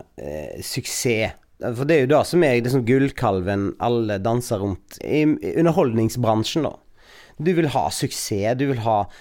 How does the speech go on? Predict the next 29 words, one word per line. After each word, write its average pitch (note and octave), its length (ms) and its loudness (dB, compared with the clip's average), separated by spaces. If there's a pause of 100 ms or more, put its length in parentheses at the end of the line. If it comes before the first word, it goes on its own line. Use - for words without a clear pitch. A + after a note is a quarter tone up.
(140)
folk A#2+ 400 0
som - 160 -4
kommer A2+ 380 0
på G2+ 100 -8
konsertene, A#2+ 720 -2
på G#2 120 -10
forestillingene B2 760 0
dine. A2+ 300 0 (100)
Noen, A#2+ 460 0 (100)
eh, - 300 -12 (100)
satser - 380 -6
på G2 100 -4
radiospilling, A#2+ 1040 -2
andre A#2+ 320 0
skal - 160 -14
på B2 160 -12
T C3+ 320 0
V, A2+ 320 -4
sant? B2 240 -6 (640)
Det - 80 -6
har D3 160 4
aldri D#3+ 220 2
vært A#2+ 260 0
drivkraften A2 800 -4
min, F2 420 -2
eh, E2+ 300 -10
det F#2 160 -6
der. F#2 160 -6 (140)
Men B2+ 340 0